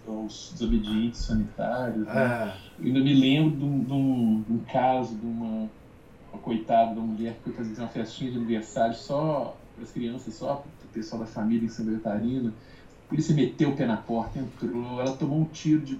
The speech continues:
Speaker 1: de escopeta com bala de borracha na perna, foi fotografada lá no camburão, algemada com as mãos pra trás, um roxo do tamanho de uma cabeça na perna,
Speaker 2: É.
Speaker 1: porque ela s-, simplesmente se opôs a isso. Me lembrou as mulheres, né,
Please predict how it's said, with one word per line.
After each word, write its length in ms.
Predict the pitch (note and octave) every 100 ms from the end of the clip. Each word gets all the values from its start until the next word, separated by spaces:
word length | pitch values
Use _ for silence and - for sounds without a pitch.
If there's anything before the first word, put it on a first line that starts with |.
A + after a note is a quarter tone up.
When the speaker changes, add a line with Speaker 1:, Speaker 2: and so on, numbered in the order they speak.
| -
Speaker 1:
de 400 | A#2+ A#2+ A2+ G#2+ - - - -
escopeta 680 | - - - - B2+ C3+
com 140 | - A#2
bala 200 | A2+ A#2+
de 60 |
borracha 480 | A#2+ A#2+ A#2 A#2 -
na 100 | A#2
perna, 460 | G#2 - A2 A#2 G#2+ -
foi 100 | -
fotografada 840 | A2+ B2 B2 A2+ A2 - A#2 A#2 A2+
lá 60 |
no 80 | A#2+
camburão, 500 | - C#3 B2+ A2+ A#2+ B2
algemada 540 | - C3+ B2+ A2+ B2 A#2+
com 100 | B2
as 120 | A2+
mãos 220 | B2+ D3+
pra 140 | - C#3
trás, 360 | - B2+ B2
um 60 | B2+ B2 - - -
roxo 500 | - - - E3 E3
do 60 | C#3+
tamanho 380 | C#3 B2+ C3+ D#3+
de 40 |
uma 100 | D#3+
cabeça 500 | D#3 C3 A2+ A#2+ -
na 80 | B2
perna, 480 | - A2+ A#2+ C3+ C#3 - - - - - - -
Speaker 2:
É. 500 | - - - A#2+ D3
Speaker 1:
porque 200 | - C3+
ela 380 | C#3+ D3 D3 - -
s-, 160 | - - -
simplesmente 500 | - D#3+ D#3+ D#3 E3
se 80 | -
opôs 380 | F#3 E3 F3 F3+
a 40 |
isso. 200 | D#3 C3+
Me 60 | C#3+
lembrou 480 | E3 D3 D3 E3+ F#3
as 100 | E3
mulheres, 500 | F3+ D#3 D3+ E3+
né, 60 | D#3+